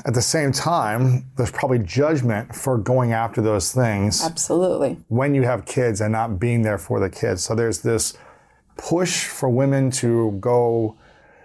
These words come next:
Speaker 1: be more than what you were told maybe as a child you shouldn't be doing or something, right? Like,
Speaker 2: Yeah.
Speaker 1: go m-, be more, do what you want, chase your dreams, live a career, life, have kids later in life, all these different things,
Speaker 2: Yeah.
Speaker 1: wait to get married, whatever it might be. But then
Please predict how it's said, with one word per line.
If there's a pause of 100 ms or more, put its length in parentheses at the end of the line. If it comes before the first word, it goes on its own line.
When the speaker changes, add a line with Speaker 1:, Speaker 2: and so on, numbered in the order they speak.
(580)
Speaker 1:
be
more
than
what
you
were
told
maybe
as
a
child
you
shouldn't
be
doing
or
something,
right?
Like,
Speaker 2:
Yeah.
Speaker 1:
go
m-,
be
more,
do
what
you
want,
chase
your
dreams,
live
a
career, (340)
life,
have
kids
later
in
life,
all
these
different
things,
Speaker 2:
Yeah.
Speaker 1:
wait
to
get
married,
whatever
it
might
be. (500)
But
then